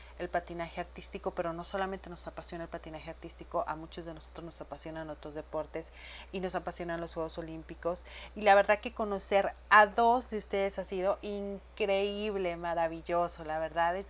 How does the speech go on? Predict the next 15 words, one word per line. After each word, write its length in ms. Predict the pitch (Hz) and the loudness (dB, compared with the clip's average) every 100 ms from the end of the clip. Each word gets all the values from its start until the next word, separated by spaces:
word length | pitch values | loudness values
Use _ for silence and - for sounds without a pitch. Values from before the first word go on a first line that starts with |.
| - | -8
que 260 | 185 185 196 - - - - - - 220 | -4 -4 -6 -14 -18 -18 -18 -16 -10 -2
sentí 380 | 277 277 262 311 | 2 2 2 0
bien 300 | 330 359 311 | 4 2 4
bonito, 580 | 285 240 233 - 175 175 | 2 2 -4 0 0 2
bien 300 | 214 240 262 | -2 0 2
bonito 480 | 269 247 - 233 | 2 0 0 0
cuando, 260 | 226 196 190 | 2 2 2
por 160 | 185 190 | 0 -2
ejemplo, 380 | 180 196 233 | -2 0 10
Alma 320 | 214 214 220 208 | 12 12 6 2
me 120 | 190 | 0
dice, 360 | 190 180 196 | -2 -2 0
"Edith", 320 | 185 214 254 240 | 0 0 -2 -4
y 100 | 196 | 2
yo, 180 | 185 | 4